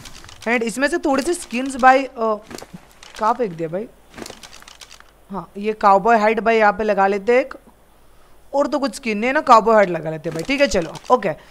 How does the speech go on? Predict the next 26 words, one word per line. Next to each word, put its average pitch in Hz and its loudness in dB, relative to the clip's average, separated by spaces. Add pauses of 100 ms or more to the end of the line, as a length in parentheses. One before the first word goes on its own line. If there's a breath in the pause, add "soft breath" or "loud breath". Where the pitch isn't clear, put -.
(180 soft breath)
so 294 2
ये 311 6
backup 254 8
वाले 302 10
दो 277 2
पीडी 302 2
हमारे 262 8
यहाँ 240 8
पे 233 4
रहेंगे। 240 6
अगर 285 8
मर 226 0
जाते 262 6
हैं 285 2
मेरे 277 2
कोई 269 0
guys, 247 2
मतलब 240 2
समझ 220 -2
लो 277 2
ये 247 2
वाला 269 8
पीडी 285 0
मर 277 2
जाता 294 6
है, 208 2